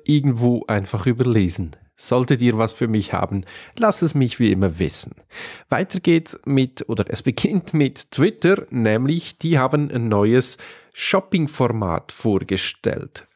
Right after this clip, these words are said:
Das hört auf den Namen Product Drops und soll den Firmen die Möglichkeit bieten, ein Gerät, was sie schon vorab ankündigen, zu pushen, und zwar auf den Tag, wo das Ganze dann verkauft wird, sprich, wo der Verkauf gestartet wird.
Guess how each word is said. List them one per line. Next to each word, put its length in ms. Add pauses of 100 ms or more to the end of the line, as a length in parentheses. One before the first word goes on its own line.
Das 220
hört 160
auf 140
den 100
Namen 440
Product 680
Drops 560
und 300
soll 400 (440)
den 200 (160)
Firmen 560 (120)
die 60
Möglichkeit 640
bieten, 400 (140)
ein 240
Gerät, 480
was 180
sie 120
schon 220
vorab 600
ankündigen, 840 (300)
zu 160
pushen, 600
und 180
zwar 280
auf 100
den 280
Tag, 440
wo 140
das 260
Ganze 460
dann 220
verkauft 760
wird, 220
sprich, 340
wo 80
der 100
Verkauf 640
gestartet 720
wird. 340